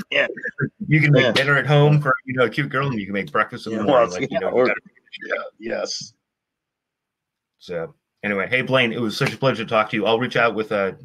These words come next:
Speaker 2: you know, to get more, you know, some links and stuff to put in the
Speaker 1: Right
Speaker 2: bio
Speaker 1: on.
Speaker 2: or in the bottom. But, hey, absolute pleasure, my
Speaker 1: All
Speaker 2: friend.
Speaker 1: right. Thank you. Peace.
Speaker 2: Awesome. Thank you so
Speaker 1: All right,
Speaker 2: much.
Speaker 1: cheers.
Speaker 2: Bye now.
Speaker 1: Peace from Potlatch.
Speaker 2: You
Speaker 1: I'm
Speaker 2: got
Speaker 1: out.
Speaker 2: it. Cheers.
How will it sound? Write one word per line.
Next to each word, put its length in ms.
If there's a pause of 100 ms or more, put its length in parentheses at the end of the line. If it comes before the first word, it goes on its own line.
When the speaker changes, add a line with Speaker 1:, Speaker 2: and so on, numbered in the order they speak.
(120)
Speaker 2:
you 80
know, 180 (140)
to 180 (240)
get 160
more, 300
you 100
know, 100
some 260
links 240
and 80
stuff 220
to 60
put 120
in 60
the 60
Speaker 1:
Right 220
Speaker 2:
bio 80
Speaker 1:
on. 220 (280)
Speaker 2:
or 140
in 80
the 100 (400)
bottom. 260
But, 200 (460)
hey, 240 (160)
absolute 380
pleasure, 280
my 120
Speaker 1:
All 60
Speaker 2:
friend. 180
Speaker 1:
right. 160
Thank 180
you. 140 (160)
Peace. 440
Speaker 2:
Awesome. 180 (440)
Thank 220
you 120
so 80
Speaker 1:
All 80
right, 40
Speaker 2:
much. 120
Speaker 1:
cheers. 260
Speaker 2:
Bye 180
now. 140
Speaker 1:
Peace 80
from 200
Potlatch. 520 (1400)
Speaker 2:
You 100
Speaker 1:
I'm 40
Speaker 2:
got 220
Speaker 1:
out. 80
Speaker 2:
it. 180
Cheers. 400